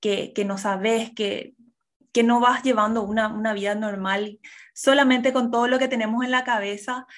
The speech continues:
eh, eso nos puede perjudicar mucho y se vuelve como un nudo, eh, bueno, cada vez más grande. Y bueno,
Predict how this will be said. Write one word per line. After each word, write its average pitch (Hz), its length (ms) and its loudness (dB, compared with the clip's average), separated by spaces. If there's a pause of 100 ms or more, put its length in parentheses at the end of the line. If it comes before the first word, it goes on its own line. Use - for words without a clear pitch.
(260)
eh, 202 460 -2
eso 220 200 0
nos 247 180 0
puede 202 180 0
perjudicar 220 640 -2
mucho 196 540 -4
y 214 120 -8
se 214 100 -2
vuelve 202 440 2
como 208 200 -4
un 208 240 -2
nudo, 214 440 -2 (340)
eh, 190 320 0
bueno, 190 320 0
cada 208 180 4
vez 196 180 -2
más 220 200 0
grande. 185 460 2
Y 180 80 -8
bueno, 196 280 -2